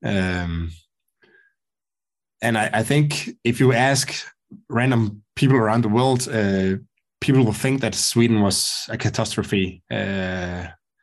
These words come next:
because they haven't checked the data on Sweden and they just remember they read something about Sweden in the beginning of the pandemic, and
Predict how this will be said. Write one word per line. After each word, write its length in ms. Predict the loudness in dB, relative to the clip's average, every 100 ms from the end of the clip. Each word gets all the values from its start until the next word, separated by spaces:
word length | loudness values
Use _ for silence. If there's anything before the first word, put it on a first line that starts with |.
| _ _
because 240 | -2 0 0
they 100 | 0
haven't 180 | 0
checked 240 | -2 -2 -2
the 80 | 0
data 240 | 2 2
on 160 | 4 2
Sweden 320 | 4 2 4
and 300 | 2 0 0
they 120 | 0
just 200 | 0 0 2
remember 380 | 4 4 2
they 120 | 2 0
read 220 | 0 0
something 280 | -2 0 0
about 260 | 2 0 2
Sweden 260 | 2 2
in 80 | 2
the 100 | 2
beginning 300 | 0 2 0
of 100 | 0
the 80 | -4
pandemic, 500 | -2 0 2 0 0
and 300 | -2 0 -2